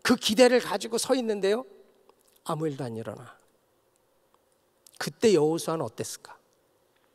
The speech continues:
아무 일도 안 일어나. 어? 두렵지 않았을까요?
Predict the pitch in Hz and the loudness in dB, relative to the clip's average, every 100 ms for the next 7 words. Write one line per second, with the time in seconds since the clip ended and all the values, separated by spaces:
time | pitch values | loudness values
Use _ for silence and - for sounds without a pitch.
0 | _ - _ - 330 403 415 392 392 320 | _ -20 _ 6 10 12 12 12 12 6
1 | 330 330 294 254 156 - - - _ _ | 4 2 2 0 -6 -18 -20 -20 _ _
2 | _ _ _ _ _ _ _ _ _ - | _ _ _ _ _ _ _ _ _ 4
3 | 254 254 - - - - - _ - - | 6 6 2 -20 -20 -20 -20 _ -12 0
4 | 220 208 202 160 151 - 180 220 | 2 2 0 -2 -6 -8 -10 -10